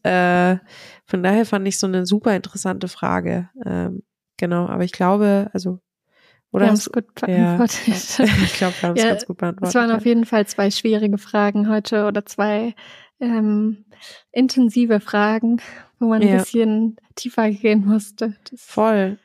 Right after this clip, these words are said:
Speaker 1: ja.
Speaker 2: kann man, glaub ich, sagen.
Speaker 1: Ja. Also schöne Fragen, aber ich merke, bei mir geht jetzt mein, meine Na-,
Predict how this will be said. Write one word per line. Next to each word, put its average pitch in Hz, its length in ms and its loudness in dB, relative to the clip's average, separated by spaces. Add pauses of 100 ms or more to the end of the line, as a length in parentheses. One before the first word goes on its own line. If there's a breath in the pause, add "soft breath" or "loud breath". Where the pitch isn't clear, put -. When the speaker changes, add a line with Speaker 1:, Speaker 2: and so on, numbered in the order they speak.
Speaker 1:
ja. 196 200 -4
Speaker 2:
kann - 160 0
man, 220 160 4
glaub 220 180 0
ich, 214 160 -4
sagen. 240 400 -4 (720)
Speaker 1:
Ja. 202 380 -6 (320)
Also 208 280 0
schöne 247 300 0
Fragen, - 360 -6
aber 185 420 -4
ich - 100 -20
merke, 202 260 -2
bei 185 120 0
mir 185 160 -4
geht 185 160 -4
jetzt 180 180 -8
mein, - 160 -6
meine 175 240 -2
Na-, 175 200 0